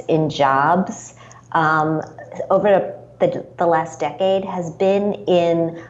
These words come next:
alternative forms of employment. We're talking about gig work and freelance work and temporary work. The, the problem with that is our whole social safety net, um, grew up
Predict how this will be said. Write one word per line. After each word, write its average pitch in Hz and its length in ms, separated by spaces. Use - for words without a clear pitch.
alternative 202 920
forms 165 560
of 151 320
employment. 143 680
We're 147 120
talking 165 320
about 151 500
gig 196 260
work 180 460
and 147 200
freelance 185 560
work 170 320
and - 200
temporary 185 640
work. 165 560
The, - 260
the 202 120
problem 269 600
with 175 140
that 156 220
is 147 280
our 208 400
whole 208 680
social 180 440
safety 170 400
net, 214 400
um, 170 380
grew 196 340
up 202 520